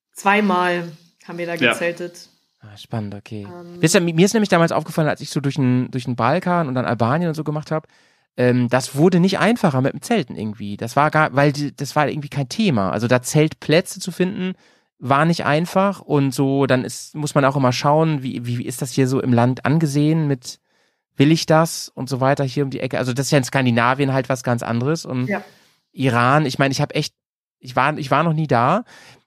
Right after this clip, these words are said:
Speaker 3: Mein Kumpel, der Kugo, liebste Grüße an der Stelle, der hat einen ganz dollen Draht zum Iran und, äh, der hat mir zum Beispiel auch gesagt,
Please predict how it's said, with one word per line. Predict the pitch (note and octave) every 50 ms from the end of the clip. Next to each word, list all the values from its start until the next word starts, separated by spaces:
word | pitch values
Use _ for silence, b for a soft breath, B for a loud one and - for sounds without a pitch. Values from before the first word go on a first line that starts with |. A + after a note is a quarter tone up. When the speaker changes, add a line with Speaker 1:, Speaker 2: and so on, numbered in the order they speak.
| _ _ -
Speaker 3:
Mein | B2+ C3 C3
Kumpel, | A#2 - G3 D#3+ E3+
der | D3 C#3+ B2
Kugo, | B2 D#3+ F#3+ G#3 F3 E3 F#3 G3+
liebste | F3 D3+ D3+ - - D#3+
Grüße | - C#3+ C#3+ F3+ F#3 E3+ C#3+
an | A#2+
der | A#2 A#2
Stelle, | A#2 A#2+ - A#2+ A#2 C3 D3 E3 D#3
der | - C#3 B2+ B2+
hat | C#3+ -
einen | - C#3
ganz | C3 C3+ D#3 D#3+ -
dollen | - C#3 C3+ C3+ B2+
Draht | C3 A#2+ B2 D3 F3 F3 -
zum | - B2
Iran | B2 A#2 A2 G#2 G#2 G2+ G#2 A2 B2 C3 -
und, | - - A#2+ A#2 A2+ G#2+ -
äh, | - A#2 A#2 A#2 A#2 A2+ A2+ A2+ b b b b b b b b b -
der | D3 D#3
hat | G3 -
mir | C4+ A#3+
zum | - - E3+
Beispiel | E3 D#3 - - -
auch | D#3 D3+
gesagt, | - D#3+ C3+ D3 D3 D3+ E3 E3 -